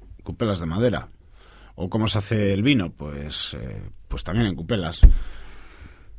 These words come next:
Pero vemos, eh, pues, eh, que ya se utilizan, eh, materiales, eh,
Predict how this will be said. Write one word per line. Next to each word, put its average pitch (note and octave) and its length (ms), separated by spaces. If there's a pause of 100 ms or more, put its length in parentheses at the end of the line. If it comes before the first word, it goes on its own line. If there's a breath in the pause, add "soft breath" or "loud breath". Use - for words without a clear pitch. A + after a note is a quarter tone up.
(140)
Pero E2 340
vemos, F2+ 440
eh, F#2 120
pues, E2 360
eh, E2 100
que F2 100
ya F2+ 120
se - 100
utilizan, G2+ 500
eh, F#2+ 180
materiales, A2 1000
eh, D2+ 300